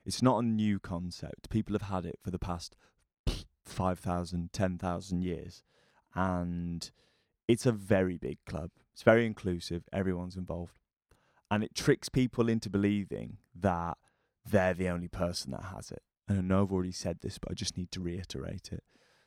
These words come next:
Um, and it tricks people into believing that their depression is the worst, but it's not, or it could be. I'm sure someone's might be, but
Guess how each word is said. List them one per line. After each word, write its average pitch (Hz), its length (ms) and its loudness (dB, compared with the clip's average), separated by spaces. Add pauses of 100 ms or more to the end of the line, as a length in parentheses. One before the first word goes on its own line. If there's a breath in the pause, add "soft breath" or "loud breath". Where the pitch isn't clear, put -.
(160 soft breath)
Um, 87 380 0 (100)
and 101 140 2
it - 120 -4
tricks - 260 4
people 107 260 2
into 98 160 0
believing 92 480 0
that 90 220 -2 (180)
their 113 160 8
depression 92 600 -4 (100)
is 92 260 -2
the 101 80 4
worst, 90 600 -4 (360)
but - 400 0 (1040)
it's 117 220 2
not, 110 340 2 (720)
or 101 140 6
it - 80 -10
could 123 180 6
be. - 140 -6
I'm 87 120 -4
sure 92 200 -2
someone's 92 760 0
might 82 240 -6
be, - 240 -8 (500 soft breath)
but 95 220 4